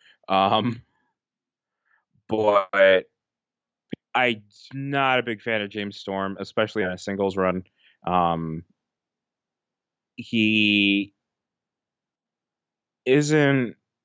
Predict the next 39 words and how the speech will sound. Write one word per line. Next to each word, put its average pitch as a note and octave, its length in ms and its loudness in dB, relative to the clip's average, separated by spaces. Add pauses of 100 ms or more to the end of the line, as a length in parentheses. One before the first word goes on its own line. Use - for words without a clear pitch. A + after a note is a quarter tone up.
(220)
James D#3 280 0
Storm B2 240 2
doesn't G2 180 0
have F#2+ 140 0
a - 20 -2
lot F2+ 140 4
of E2 80 -6
character, - 520 -8 (440)
but A#2 340 2
needless B2 260 -2
to A2 80 -8
say, F#2+ 240 -2
anyway, F#2 220 -4
this G2+ 120 -2
is - 60 -14
supposed G#2+ 220 -2
to - 40 -20
be G#2+ 60 2
about G#2 180 2
Joey F#2+ 280 -2
Janela. F2 460 -4
So, G2 300 -2 (300)
um, G#2 400 0 (1800)
he, E3 800 -4 (420)
like, C3+ 300 0 (120)
I E3 200 2 (280)
never, D#3+ 520 2
like, C3+ 180 0
I C#3 120 0
saw C3+ 280 0 (720)
Janela A2+ 420 0
shtick - 380 -4
or G#2 60 -4
whatever G2 300 0
and F#2+ 80 -6
was F#2 100 -10
just G2 120 -16
like, F#2+ 260 -4
"Okay." F#2+ 440 -2